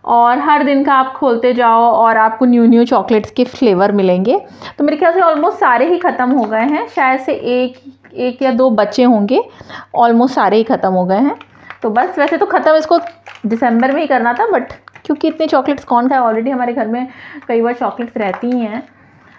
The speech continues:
तो फिर ये थोड़ा सा चला गया था। But ये different different flavors हैं, सारे के सारे different different flavors थे। तो सब्जी तो बन गया है, अब धनिया की पत्ती डाल देते हैं थोड़ी सी, ताकि tasty ज़्यादा लगे। धनिया की पत्ती से बड़ा अच्छा taste आ जाता है सब्जी का।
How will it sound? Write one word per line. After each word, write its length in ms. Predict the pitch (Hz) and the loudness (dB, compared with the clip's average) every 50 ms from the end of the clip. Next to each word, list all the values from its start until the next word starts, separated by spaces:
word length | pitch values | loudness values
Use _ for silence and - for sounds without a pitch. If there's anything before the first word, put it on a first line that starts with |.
| - _ _ | -20 _ _
तो 400 | - - - - - - - - - - 226 - - _ _ _ _ _ - | -4 -4 -4 -4 -6 -8 -10 -10 -10 -12 -12 -12 -16 _ _ _ _ _ -6
फिर 140 | - 311 294 | -4 -2 0
ये 420 | 285 277 285 285 294 294 311 294 285 - | 2 2 4 4 4 4 2 0 0 2
थोड़ा 180 | 294 269 269 | 2 2 2
सा 340 | 262 269 285 277 294 277 - - | 2 0 0 0 -2 -4 -6 -2
चला 220 | - 277 247 240 | 0 2 2 2
गया 140 | 247 240 247 | 2 2 2
था। 60 | 294 | 2
But 180 | 330 330 349 339 | 2 2 2 2
ये 80 | 339 349 | 2 2
different 340 | 285 302 302 311 302 302 | 0 0 0 0 0 0
different 300 | 294 294 294 285 285 294 | 0 0 -2 -2 -2 -2
flavors 400 | 285 285 247 208 196 208 214 226 | 0 0 0 0 0 -2 -2 -4
हैं, 60 | 247 233 | -4 -4
सारे 260 | - 247 226 220 226 | -2 0 0 0 0
के 80 | 240 | -2
सारे 180 | 262 262 247 254 | -2 0 0 2
different 320 | 233 233 226 - 233 226 | 2 2 0 2 2 2
different 280 | 226 226 - - 226 226 | 2 0 0 -2 -2 0
flavors 320 | 240 202 180 180 185 214 - - | 0 0 0 0 -2 -4 -6 -12
थे। 60 | 196 185 - _ _ _ _ | -16 -18 -18 _ _ _ _
तो 80 | 277 | -18
सब्जी 360 | 285 - 320 254 220 - 277 285 | -10 -8 -8 -8 -8 -10 -10 -8
तो 120 | 294 311 | -8 -8
बन 300 | 254 254 294 311 339 302 | -6 -6 -6 -6 -6 -8
गया 160 | 262 247 233 | -6 -6 -6
है, 180 | 247 294 302 302 | -6 -6 -6 -8
अब 100 | 277 233 | -8 -8
धनिया 240 | 294 277 247 262 269 | -12 -12 -12 -12 -14
की 120 | 269 311 | -14 -16
पत्ती 360 | 277 - 262 247 - - 269 | -12 -12 -12 -12 -12 -14 -10
डाल 200 | 247 240 220 214 | -8 -6 -6 -6
देते 180 | 208 214 208 220 | -8 -12 -14 -14
हैं 120 | 226 226 233 | -14 -14 -16
थोड़ी 140 | 240 220 214 | -16 -18 -18
सी, 120 | 220 - 254 | -18 -18 -16
ताकि 260 | - 220 226 - 254 | -16 -16 -16 -18 -20
tasty 380 | - 226 208 202 - - 247 | -20 -18 -18 -18 -20 -20 -20
ज़्यादा 280 | 233 220 196 185 - 208 | -18 -16 -16 -16 -16 -18
लगे। 240 | 196 180 175 196 254 262 _ _ _ _ _ _ _ _ _ _ _ _ _ _ _ _ _ _ _ _ _ - - _ _ _ _ _ _ _ _ - - _ _ _ _ _ _ _ _ _ _ _ _ _ _ _ _ 254 | -20 -20 -20 -20 -20 -20 _ _ _ _ _ _ _ _ _ _ _ _ _ _ _ _ _ _ _ _ _ -20 -20 _ _ _ _ _ _ _ _ -20 -20 _ _ _ _ _ _ _ _ _ _ _ _ _ _ _ _ -16
धनिया 160 | 285 302 339 | -14 -14 -14
की 100 | 339 403 | -14 -12
पत्ती 240 | - 339 339 370 381 | -10 -10 -10 -12 -14
से 100 | - 339 | -14 -12
बड़ा 140 | 320 311 | -10 -10
अच्छा 180 | 320 320 - 339 | -10 -12 -12 -16
taste 340 | 330 320 277 277 311 - - | -16 -14 -14 -16 -14 -14 -16
आ 80 | 233 | -16
जाता 240 | 190 - 180 - - | -16 -16 -20 -20 -20
है 60 | 190 | -20
सब्जी 280 | - 214 185 _ _ 196 | -20 -20 -20 _ _ -20
का। 140 | 185 - | -20 -20